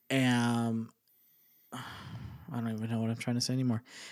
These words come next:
It's, it's tough trying to find something in Buena Vista Street specifically that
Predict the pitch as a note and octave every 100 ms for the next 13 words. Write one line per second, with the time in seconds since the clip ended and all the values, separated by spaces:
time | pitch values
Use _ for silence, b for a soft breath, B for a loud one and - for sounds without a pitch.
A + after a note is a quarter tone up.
0 | B D3+ F3+ - - E3+ E3+ - - D3+
1 | - - C3+ B2 A#2 B2 A#2+ C3 A2+ A#2+
2 | A#2 A2+ B2 A#2 A2+ A2 A2 A2 _ _
3 | _ C#3 C#3 C3+ B2 A#2 - A#2 - A#2
4 | A#2 - B2 A#2+ B2 A#2 - A2+ A2+ b
5 | b b b b b - A#2+ A#2 G#2+ G#2+